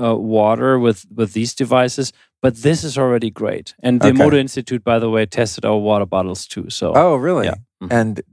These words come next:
Speaker 2: it's got the beautiful crystals that were not beautiful before they put it
Speaker 1: Yes,
Speaker 2: in
Speaker 1: it
Speaker 2: there.
Speaker 1: wasn't as powerful and, and certainly not as fast as the Quantum Block or the Infinity Block,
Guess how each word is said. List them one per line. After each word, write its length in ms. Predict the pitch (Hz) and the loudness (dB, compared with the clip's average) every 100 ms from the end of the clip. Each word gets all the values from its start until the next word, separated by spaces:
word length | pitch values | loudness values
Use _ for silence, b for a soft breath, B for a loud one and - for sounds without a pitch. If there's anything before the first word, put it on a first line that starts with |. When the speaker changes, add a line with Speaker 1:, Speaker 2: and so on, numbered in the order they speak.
| _ - | _ -20
Speaker 2:
it's 240 | - 107 | -18 -18
got 300 | - 110 95 | 0 2 2
the 60 | 101 | -2
beautiful 520 | 104 104 98 104 101 | -4 -4 0 0 0
crystals 640 | 92 113 101 - 110 113 98 | 0 0 0 2 2 0 0
that 260 | 95 90 - | 2 2 -2
were 280 | 87 92 92 | -2 0 2
not 260 | 92 92 | 2 0
beautiful 360 | 104 98 92 95 | 0 -2 0 -4
before 340 | 90 92 87 | -4 -2 0
they 100 | 87 | 0
put 180 | 87 92 | 0 0
it 40 | 87 | 2
Speaker 1:
Yes, 140 | 110 | 0
Speaker 2:
in 60 | - | 2
Speaker 1:
it 20 | |
Speaker 2:
there. 80 | 139 | 4
Speaker 1:
wasn't 320 | 143 175 180 | 4 2 -2
as 220 | 143 147 - | -2 -2 -2
powerful 520 | - 147 147 151 131 | 0 0 2 0 -2
and, 160 | 123 117 | -2 -6
and 240 | 120 117 | -6 -6
certainly 400 | - 147 170 135 | 0 0 0 -4
not 200 | 117 110 | -2 -2
as 120 | 107 | -4
fast 460 | - 117 104 107 - | -4 -2 -2 -2 -4
as 200 | 107 101 | -4 -4
the 100 | 104 | -6
Quantum 360 | - 101 101 117 | -4 -4 -2 -2
Block 400 | 139 147 160 143 | 0 2 0 -2
or 140 | 107 101 | -4 -4
the 80 | |
Infinity 460 | 98 98 117 120 143 | -8 -10 -8 -4 -2
Block, 400 | 143 147 151 147 | 0 0 0 -2